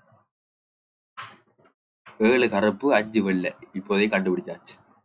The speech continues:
ஏழு கருப்புக்கு முன்னுக்கு ஒரு வெள்ளை குறைவா இருக்கணும். அப்ப ஆறு வெள்ளை, அதையும் கண்டுபிடிச்சாச்சே. நான் இங்கால எழுதுறேனே, ஆறு வெள்ளை இருக்கு. சரி, ஆறு வெள்ளைக்கு முன்னுக்கு எத்தனை இருக்கும்? ஆறு கருப்பு இருக்கு.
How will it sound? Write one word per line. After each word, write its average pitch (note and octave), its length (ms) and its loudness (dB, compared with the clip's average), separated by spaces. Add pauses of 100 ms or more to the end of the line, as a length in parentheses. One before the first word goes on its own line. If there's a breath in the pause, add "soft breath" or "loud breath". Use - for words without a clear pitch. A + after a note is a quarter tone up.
(340)
ஏழு F#3+ 300 8
கருப்புக்கு D3 380 4
முன்னுக்கு G2 600 0 (440)
ஒரு C#3 240 4
வெள்ளை B2+ 300 4
குறைவா A2+ 400 4
இருக்கணும். F2 400 -6
அப்ப F#2 180 -2
ஆறு A2 340 4
வெள்ளை, F2+ 320 -8
அதையும் A2 360 0
கண்டுபிடிச்சாச்சே. G2 760 -6
நான் G2 140 -4
இங்கால A2+ 340 2
எழுதுறேனே, F#2+ 440 -2
ஆறு G2 400 0
வெள்ளை F#2+ 240 -4
இருக்கு. F2+ 260 -6 (880)
சரி, G2 220 -4 (880)
ஆறு F3 380 6
வெள்ளைக்கு D3 380 2
முன்னுக்கு G2 640 0 (520)
எத்தனை C3 340 2
இருக்கும்? A#2 420 2 (1500)
ஆறு D#3+ 360 4
கருப்பு D3+ 340 4
இருக்கு. G#2 240 0